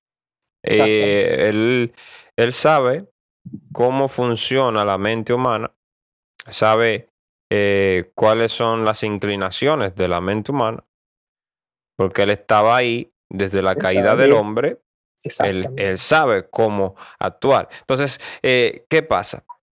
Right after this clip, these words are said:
Speaker 2: Nosotros vemos cómo él va trabajando y vemos, Bueno, acá, pero el pecado en Éxodo, de cuando estábamos hablando ahorita fuera del aire,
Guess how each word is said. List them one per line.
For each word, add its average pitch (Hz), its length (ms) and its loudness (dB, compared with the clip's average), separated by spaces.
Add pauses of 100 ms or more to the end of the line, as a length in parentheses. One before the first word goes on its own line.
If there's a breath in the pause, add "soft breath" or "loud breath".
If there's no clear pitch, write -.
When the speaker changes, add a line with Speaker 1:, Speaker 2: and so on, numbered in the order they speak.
(180)
Speaker 2:
Nosotros 120 380 -2
vemos 143 480 0
cómo 110 420 0
él 123 400 0
va 127 300 2
trabajando 120 760 -2
y - 80 -4
vemos, 123 220 0
Bueno, 208 160 -2
acá, 113 240 -2
pero 110 360 0
el 123 180 -2
pecado 156 640 0 (480)
en 131 180 0
Éxodo, 123 720 0 (680)
de 117 100 2
cuando 117 680 2
estábamos 135 400 0
hablando 135 340 0
ahorita 107 480 0
fuera 110 400 0
del 110 380 0
aire, 98 280 -2